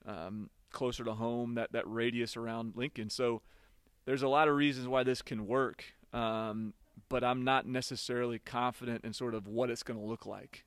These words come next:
And, and I'm not necessarily gonna predict top ten, top five, top fifteen classes. I don't know. I think it could, I, I think it could abs-, I could see that panning out in that way, but, um, I, I think in some ways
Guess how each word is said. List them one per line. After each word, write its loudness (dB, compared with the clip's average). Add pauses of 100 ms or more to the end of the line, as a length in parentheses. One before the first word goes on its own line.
And, -4
and -4 (100)
I'm -4
not 0
necessarily -4
gonna -2
predict -4
top -2
ten, -4 (560)
top 0
five, 0 (240)
top -2
fifteen -4
classes. 2
I 6
don't 0
know. 2 (100)
I -6
think -4
it -4
could, -2
I, 2
I -2
think -6
it -4
could -6
abs-, -2
I -2
could -8
see -2
that 2 (120)
panning -2
out 0
in -4
that -4
way, 0
but, -4 (580)
um, -6 (760)
I, 2
I 0
think -2
in -2
some -2
ways -4